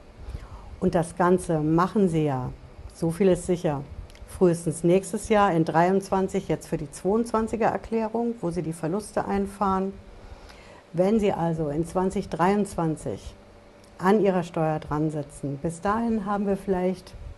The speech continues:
in einem oder den beiden Prozessen beim Bundesverfassungsgericht schon ein Urteil da. Und darauf können Sie sich dann berufen. Deswegen, wenn Sie das nicht verpassen wollen, sobald das Bundesverfassungsgericht in diesen Prozessen entscheidet,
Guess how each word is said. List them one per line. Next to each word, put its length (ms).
in 220
einem 380
oder 220
den 160
beiden 360
Prozessen 520
beim 180
Bundesverfassungsgericht 1200
schon 520
ein 220
Urteil 720
da. 220
Und 160
darauf 420
können 200
Sie 80
sich 160
dann 180
berufen. 560
Deswegen, 480
wenn 100
Sie 80
das 220
nicht 160
verpassen 480
wollen, 380
sobald 380
das 100
Bundesverfassungsgericht 1120
in 100
diesen 180
Prozessen 500
entscheidet, 680